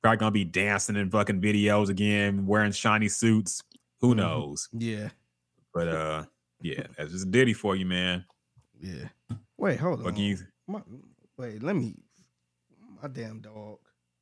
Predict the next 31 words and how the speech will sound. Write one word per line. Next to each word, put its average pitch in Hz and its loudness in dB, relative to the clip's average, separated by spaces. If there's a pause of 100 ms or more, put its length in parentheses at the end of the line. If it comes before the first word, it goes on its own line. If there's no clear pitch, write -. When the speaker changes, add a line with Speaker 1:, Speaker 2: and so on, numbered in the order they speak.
(380)
Speaker 1:
No 87 -2
Speaker 2:
He 113 -4
trying - -4
Speaker 1:
shit. - -12
Speaker 2:
to 87 -8
Speaker 1:
No 90 -4
Speaker 2:
get - -6
out. 107 -8
Speaker 1:
shit. 80 -6
Stanley 104 0
causing 110 4
the, 104 -4
causing 123 2
Speaker 2:
Nah, 123 4
Speaker 1:
issues, 123 4
Speaker 2:
he - 4
trying 170 8
Speaker 1:
man. 135 6
Speaker 2:
to 127 4
get 165 6
out. 170 2
He 220 -6
keep 254 -4
jumping 185 4
on 226 4
me. 113 -8 (840)
Speaker 1:
Damn. 82 0
Speaker 2:
Hold 143 -2
on 113 -6
one 123 -4
second. 104 -14